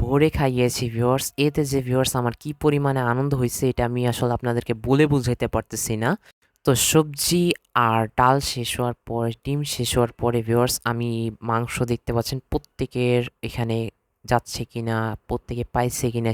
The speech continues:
সেটা একটু তদারকি করে দেখতেছিলাম আর আপনাদের সঙ্গে একটু কথা বলতেছিলাম সেই মুহূর্তে। আমি একজন ছোটখাটো ভ্লগার ভিউয়ার্স, আপনারা যদি আমাকে বেশি বেশি করে সাপোর্ট করেন, আপনারা যদি আমাকে বেশি বেশি করে ভালোবাসা দেন, তাহলে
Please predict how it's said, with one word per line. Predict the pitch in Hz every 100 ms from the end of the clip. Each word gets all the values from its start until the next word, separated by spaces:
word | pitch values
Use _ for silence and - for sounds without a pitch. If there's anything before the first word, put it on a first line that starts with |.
| -
সেটা | 117 113
একটু | - 110 107
তদারকি | 113 120 120 123
করে | 117 113
দেখতেছিলাম | 117 123 - 123 131 190 - - - -
আর | 104
আপনাদের | 110 135 123 123 -
সঙ্গে | 120 120
একটু | 127 123
কথা | 123 113
বলতেছিলাম | 117 120 - 117 113 139
সেই | 123 120
মুহূর্তে। | 117 110 - 160 - _ _ _
আমি | 147 160 160
একজন | 156 160 147
ছোটখাটো | - 147 147 135 117
ভ্লগার | 110 110 113 107
ভিউয়ার্স, | 113 120 - 127
আপনারা | 135 127 113
যদি | 120 120
আমাকে | 113 - 113
বেশি | 131 139
বেশি | 135 131
করে | 127 113
সাপোর্ট | - 123 135 -
করেন, | 127 123 123
আপনারা | 123 131 120 -
যদি | - 113
আমাকে | 117 120
বেশি | 123 131
বেশি | 120 -
করে | 123 110
ভালোবাসা | 110 127 135 127
দেন, | 123 131 - - - _ -
তাহলে | 147 151 151